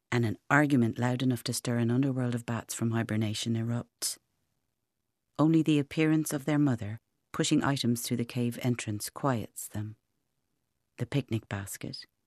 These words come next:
collapsible chairs, foam mats, a tartan blanket with a foil underside, a backpack with thermos flasks in its pockets,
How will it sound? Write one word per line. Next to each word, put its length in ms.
collapsible 640
chairs, 680
foam 480
mats, 560
a 40
tartan 480
blanket 460
with 100
a 60
foil 340
underside, 800
a 40
backpack 600
with 220
thermos 360
flasks 500
in 120
its 120
pockets, 680